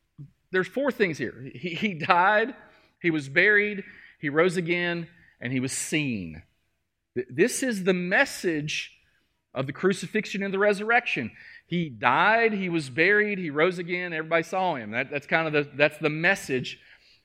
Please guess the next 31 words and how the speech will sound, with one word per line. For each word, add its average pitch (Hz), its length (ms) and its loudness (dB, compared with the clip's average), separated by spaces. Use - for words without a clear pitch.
of 101 100 -6
the 98 60 -12
crucifixion. 127 880 -2
And 196 120 -6
every, 277 500 4
uh, 170 120 2
of 165 240 2
the, 160 220 0
uh, 170 60 2
all 254 280 4
of 277 60 4
the 233 120 4
four 285 460 2
gospel 214 480 2
accounts, 131 380 -4
these 165 160 -4
are 170 80 0
all 180 160 6
four 185 280 -2
biographies 156 640 4
of 131 80 -8
Jesus' 131 460 -8
life, 117 260 0
they 147 100 -2
all 202 280 4
include 214 300 0
a 196 60 -4
chapter 147 500 0
about 131 280 2
Jesus 127 420 -4
being 113 440 -2